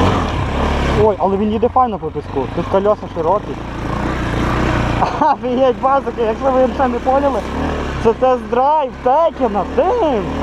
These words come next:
Того самого Текіна, якого всі ніби люблять. І тут безключовий доступ, пацани, щоб ви розуміли. Давайте вийдемо на щось тверде.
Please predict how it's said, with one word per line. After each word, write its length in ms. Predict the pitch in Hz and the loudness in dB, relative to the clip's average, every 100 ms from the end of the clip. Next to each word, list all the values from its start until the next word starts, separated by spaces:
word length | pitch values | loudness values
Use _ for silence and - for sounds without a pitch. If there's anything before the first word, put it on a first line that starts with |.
| - - - - 262 | -2 -2 0 0 4
Того 240 | 302 302 285 | 4 2 2
самого 340 | 311 294 277 277 | 2 2 0 2
Текіна, 520 | 294 254 208 185 190 | 2 2 -2 -2 -2
якого 320 | 185 254 254 | 0 2 2
всі 160 | 240 254 | 2 -2
ніби 280 | 233 220 226 | -2 -2 0
люблять. 380 | 220 208 160 - - - - - - - - - - - - 247 | 0 0 0 -4 -6 -4 -2 -2 -2 -2 0 0 0 2 4 4
І 40 | |
тут 280 | 240 294 262 | 4 2 2
безключовий 640 | 277 - 269 226 277 294 | 0 0 -2 0 2 2
доступ, 380 | 294 277 - 202 | 4 2 0 -6
пацани, 420 | 202 202 233 220 202 | -4 -2 0 0 0
щоб 120 | 170 | 0
ви 100 | 180 | 0
розуміли. 500 | 190 190 196 175 170 - - - - - - - | 0 -2 0 2 0 0 -4 -2 0 0 0 2
Давайте 300 | 220 285 - | 4 2 2
вийдемо 360 | 247 285 269 262 | 0 2 2 0
на 100 | 254 | 0
щось 200 | 247 262 | 0 0
тверде. 360 | 254 233 196 | 0 0 2